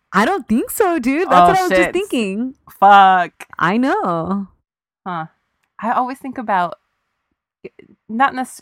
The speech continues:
Speaker 2: I don't really care about Tom Cruise, so I don't think about Tom Cruise that often, but when I do, it's always in reference to Suri, 'cause they, seems like they don't, he doesn't see her.
Speaker 1: I don't think he does. Yeah. I think that,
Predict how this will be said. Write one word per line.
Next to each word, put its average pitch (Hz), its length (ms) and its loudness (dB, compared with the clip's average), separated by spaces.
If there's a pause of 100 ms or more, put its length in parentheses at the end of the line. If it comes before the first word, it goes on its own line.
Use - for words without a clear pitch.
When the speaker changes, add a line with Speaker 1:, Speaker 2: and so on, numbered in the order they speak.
Speaker 2:
I - 280 -2
don't 262 120 0
really 214 160 -4
care 196 160 -4
about 170 200 -4
Tom 156 200 -4
Cruise, 170 240 -12
so - 80 -4
I 156 60 -2
don't 180 180 -4
think 196 140 -8
about 160 180 -8
Tom 147 220 -4
Cruise 196 300 -10
that 208 120 -2
often, 226 320 0
but 180 160 -4
when 175 140 -4
I 160 100 -4
do, 165 220 -10
it's - 120 -14
always 156 320 -4
in 160 200 -10
reference 151 640 -8
to 151 500 -8
Suri, 143 560 -10
'cause 139 260 -14
they, 165 180 -10
seems 185 280 -14
like 170 160 -12
they 165 80 -10
don't, 139 180 -8 (1040)
he 190 160 -12
doesn't 160 260 -10
see 139 140 -14
her. - 260 -12 (400)
Speaker 1:
I 165 80 -6
don't 160 140 -6
think 160 180 -10
he 156 100 -8
does. 147 520 -10 (120)
Yeah. 156 280 -6 (420)
I 190 80 0
think 233 220 -2
that, 165 320 -2